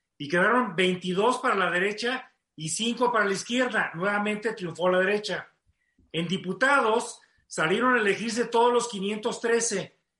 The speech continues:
El resultado fueron de quinientos trece, trescientos setenta y siete para la derecha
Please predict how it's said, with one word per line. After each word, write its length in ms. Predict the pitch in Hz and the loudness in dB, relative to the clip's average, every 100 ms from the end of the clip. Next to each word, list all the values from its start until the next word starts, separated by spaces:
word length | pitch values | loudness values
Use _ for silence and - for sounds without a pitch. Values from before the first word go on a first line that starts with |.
| _ | _
El 120 | 160 | -4
resultado 580 | 175 175 180 202 247 254 | -2 -2 -2 2 4 4
fueron 460 | 233 240 240 233 175 | 2 2 2 -2 -4
de 120 | 180 | -6
quinientos 500 | 185 190 247 269 220 | -4 -4 -2 -4 -4
trece, 520 | 220 214 214 247 233 _ _ _ | -2 -2 -2 -2 -6 _ _ _
trescientos 680 | 190 180 185 226 254 269 247 | -2 0 -2 -2 -2 -2 -4
setenta 420 | 233 196 185 185 | -2 -4 0 0
y 80 | 180 | 0
siete 380 | 214 233 240 | 0 0 0
para 220 | 233 196 175 | -2 -2 0
la 120 | 170 | 0
derecha 520 | 180 208 214 233 233 | 0 -2 -2 -4 -4